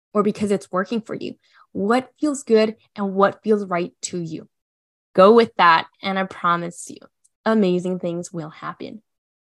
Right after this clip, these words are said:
Lastly, I can assure you, I am now very much in alignment with how I'm building this business to the six-figure mark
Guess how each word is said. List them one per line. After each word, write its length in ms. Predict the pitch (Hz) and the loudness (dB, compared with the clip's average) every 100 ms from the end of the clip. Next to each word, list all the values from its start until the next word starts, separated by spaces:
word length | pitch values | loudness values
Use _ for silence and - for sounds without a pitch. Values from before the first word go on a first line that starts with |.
| _ | _
Lastly, 600 | 196 185 214 - 262 254 - | 2 2 2 0 2 2 0
I 80 | 220 | -6
can 220 | 262 262 | -2 -2
assure 320 | 262 - 214 | -4 -4 0
you, 240 | 208 220 233 - | 2 0 -4 -4
I 120 | 220 | -4
am 180 | 269 294 | -2 -2
now 360 | 277 277 - | 0 -2 -2
very 540 | 196 190 214 254 269 - | -2 2 4 4 0 -4
much 360 | 208 208 208 - - | -4 -4 -4 -8 -8
in 140 | 208 | -6
alignment 560 | 208 196 180 185 185 - | -4 -4 -4 -6 -6 -8
with 160 | 180 | -10
how 460 | - - 190 202 202 - _ - | -10 -4 4 4 2 -4 _ -6
I'm 180 | 226 220 | -2 2
building 420 | 196 196 202 208 | 2 2 2 2
this 200 | 202 196 | 0 -4
business 460 | - 180 196 190 190 | -6 -8 -4 -6 -4
to 120 | 202 | -4
the 100 | 196 | -4
six-figure 540 | - 185 - - 240 | -6 -10 -10 -4 0
mark 320 | 247 185 185 | 0 0 -2